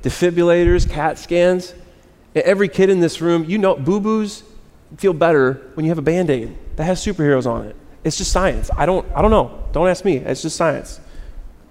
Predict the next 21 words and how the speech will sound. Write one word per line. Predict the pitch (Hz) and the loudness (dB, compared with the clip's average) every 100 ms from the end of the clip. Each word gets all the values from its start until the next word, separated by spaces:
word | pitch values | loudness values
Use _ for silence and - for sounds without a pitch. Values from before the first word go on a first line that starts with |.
| _ _ _ - - - - | _ _ _ -20 -20 -4 0
God | 196 | 4
also | 202 202 202 | 4 4 4
gave | 170 170 | 2 2
people | 190 180 170 | 0 0 0
intelligence | 160 175 175 165 156 | 4 4 4 2 0
and | 143 | -2
skills | - 180 170 147 - - - - | 0 2 4 2 -4 -20 -20 -4
that | 156 | 0
can | 190 175 | 2 2
be | |
used | 160 160 185 - | 2 2 2 0
to | |
help | 147 175 - | 2 2 2
sick | - - | 0 -2
people | - 175 139 | -4 -4 0
get | 147 139 | 0 2
well, | 143 123 | 2 2
like | 123 | 2
doctors, | 156 165 165 139 117 | 0 -2 -2 -2 -2
nurses, | 135 160 165 139 107 110 | 0 0 0 -2 -4 -6
paramedics, | - 175 180 156 160 127 - | -4 2 2 4 2 0 -4